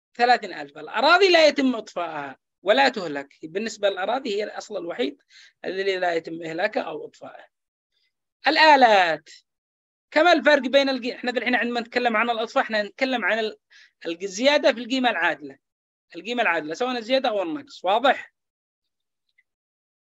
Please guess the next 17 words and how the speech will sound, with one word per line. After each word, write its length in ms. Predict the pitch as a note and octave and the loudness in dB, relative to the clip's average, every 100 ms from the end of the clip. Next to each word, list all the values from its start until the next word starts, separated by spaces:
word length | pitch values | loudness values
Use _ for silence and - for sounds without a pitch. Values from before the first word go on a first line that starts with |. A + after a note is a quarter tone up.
| _ _ _ - | _ _ _ 2
إذن 240 | B3+ C#4 | 4 4
معنا 400 | C4 C#4 C4+ - _ _ _ | 4 4 4 0 _ _ _
الآلات 680 | G3+ G#3+ G#3+ B3+ D#4+ D#4+ - _ | -6 -4 2 2 4 2 0 _
عندها 340 | C4 C4 B3+ B3+ | -6 -4 -2 0
نقص 260 | C#4+ C#4 | 0 -2
بثمانية 540 | - A#3+ B3 B3+ A#3+ G3+ | -6 -6 -4 -4 -4 -4
ألف 180 | G#3+ E3 | -8 -10
ريال. 260 | D3 C3+ - _ _ _ _ _ _ _ _ _ _ _ | -12 -12 -18 _ _ _ _ _ _ _ _ _ _ _
طيب، 300 | C#3 C#3 C3+ _ _ _ - | -8 -8 -14 _ _ _ 0
إيش 180 | C4+ A#3 | 0 2
معانا 360 | C4+ C#4+ C#4+ | 4 6 4
من 120 | C#4 | 4
معلومة 320 | C4 B3+ B3+ A#3+ | 2 2 2 0
خاصة 360 | - A3+ - | -2 -6 -6
بالآلات؟ 600 | A3 G#3 G3 G3+ B3+ B3+ _ _ _ _ _ _ _ _ | -6 -6 -2 0 0 -4 _ _ _ _ _ _ _ _
قال: 400 | G#3+ B3 C4 G3+ _ _ - | 6 6 4 -2 _ _ -6
"العمر 680 | G3 F3 A3+ E4 E4+ - | -6 0 4 4 2 -4